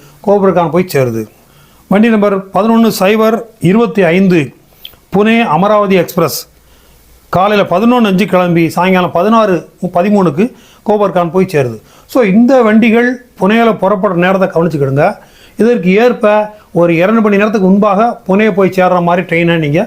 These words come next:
பிடிச்சு புனேல இறங்கி இந்த வண்டியில மாறி சென்று கோபர்கான் ஸ்டேஷன்ல இறங்கி அங்கிருந்து ஒரு ஆட்டோ மூலமாக ஷீரடி போய் சேர்ந்துடலாம். இதுதான் உங்களுக்கு ஒரு எளிமையான ரயில் மூலமாக செல்லக்கூடிய ஒரு பயண வழி. ஏன் நண்பர்களே,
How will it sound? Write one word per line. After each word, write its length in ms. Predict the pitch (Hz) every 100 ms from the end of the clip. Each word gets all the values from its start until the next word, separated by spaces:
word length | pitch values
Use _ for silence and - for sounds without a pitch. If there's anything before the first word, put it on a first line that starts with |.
| - - - -
பிடிச்சு 320 | 190 180 - 262 -
புனேல 300 | 180 190 180 151
இறங்கி 260 | 160 170 247 - _ - 175
இந்த 140 | 202 185
வண்டியில 260 | 196 208 170
மாறி 200 | 165 208 185
சென்று 320 | 180 160 143 151 143 - _ -
கோபர்கான் 580 | 214 214 214 185 196 190
ஸ்டேஷன்ல 360 | 175 - 175 147
இறங்கி 300 | 156 160 143 131 - - -
அங்கிருந்து 340 | 175 180 208 208
ஒரு 80 | 165 156
ஆட்டோ 240 | 208 190 196
மூலமாக 440 | 165 156 139 135 254 - - _ _ -
ஷீரடி 340 | 247 226 185 139
போய் 180 | 196 - _ -
சேர்ந்துடலாம். 480 | 175 160 135 123 101 _ _ - 202
இதுதான் 360 | 233 208 220 170
உங்களுக்கு 320 | 175 175 - 202
ஒரு 100 | 180 170
எளிமையான 520 | 190 190 165 170 233 - _ -
ரயில் 260 | 190 254 226
மூலமாக 320 | 208 190 185 190
செல்லக்கூடிய 380 | 170 143 160 226 - - 180
ஒரு 120 | 175 160
பயண 200 | 160 170 135
வழி. 160 | 127 98 _ - - - - -
ஏன் 120 | 233 254
நண்பர்களே, 400 | 226 202 170